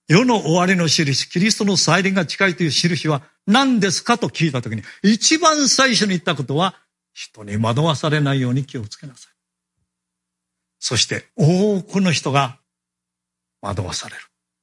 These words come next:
そして三番目に、「千民をも惑わされる」と言って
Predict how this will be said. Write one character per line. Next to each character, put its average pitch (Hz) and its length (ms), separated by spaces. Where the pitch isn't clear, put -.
そ - 240
し - 120
て 196 80
三 190 260
番 190 160
目 170 100
に、 151 160
「千 277 680
民 226 320
を 226 120
も 226 320
惑 107 260
わ 104 140
さ 104 160
れ 95 100
る」 92 80
と 151 260
言 107 120
っ - 20
て 95 200